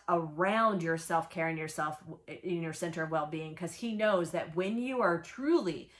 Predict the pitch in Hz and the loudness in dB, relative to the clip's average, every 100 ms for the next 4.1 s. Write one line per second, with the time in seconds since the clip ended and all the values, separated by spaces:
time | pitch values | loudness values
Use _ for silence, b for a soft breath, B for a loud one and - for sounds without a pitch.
0 | B B - 175 180 165 160 165 - 170 | B B 6 6 4 -2 -2 -2 -2 -8
1 | 170 - 180 180 190 - 247 208 - 190 | -10 -4 -4 2 2 2 -4 -6 -2 -2
2 | 170 143 120 - 170 175 190 208 233 240 | 0 -4 -8 -6 0 4 4 6 6 4
3 | 220 196 190 - 180 180 170 170 170 165 | 4 2 2 0 0 2 4 4 4 2